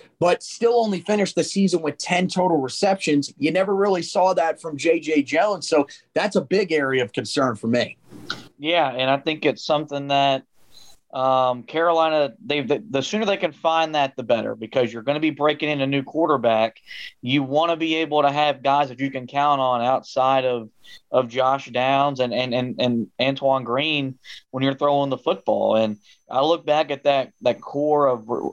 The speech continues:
Speaker 2: freshman wide receivers you brought in last year, Blackwell, Paysauer, and Jones, and I, I expect those guys to take a step forward this year and be a big part of what Carolina wants to do in the passing game. They've got the talent.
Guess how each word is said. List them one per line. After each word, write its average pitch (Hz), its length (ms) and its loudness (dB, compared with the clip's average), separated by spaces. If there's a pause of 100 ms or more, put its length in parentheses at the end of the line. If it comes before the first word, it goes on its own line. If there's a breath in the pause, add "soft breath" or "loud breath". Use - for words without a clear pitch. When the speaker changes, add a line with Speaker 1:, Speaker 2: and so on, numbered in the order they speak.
Speaker 2:
freshman 147 340 -2
wide 147 100 2
receivers 143 260 -2
you 139 60 -6
brought 135 280 0
in 139 140 0
last 135 380 -2
year, 135 440 0 (420 soft breath)
Blackwell, 131 600 0
Paysauer, 131 680 0
and 107 100 -8
Jones, 143 500 0
and 123 100 -4
I, 135 320 0
I 131 140 4
expect 147 500 -2
those 143 240 0
guys 143 360 0
to 135 120 -6
take 139 280 -2
a 139 60 0
step 139 320 0
forward 147 480 0
this 135 240 -2
year 147 240 2
and 123 220 -2 (380 loud breath)
be 143 200 0
a 156 40 0
big 143 260 -2
part 151 240 2
of 135 80 -4
what 147 180 -2
Carolina 147 480 0
wants 143 240 -2
to 135 100 -10
do 147 180 -2
in 143 100 0
the 131 60 0
passing 135 420 -2
game. 113 140 -4
They've 120 140 -2
got 135 240 0
the 123 80 -18
talent. 135 500 -2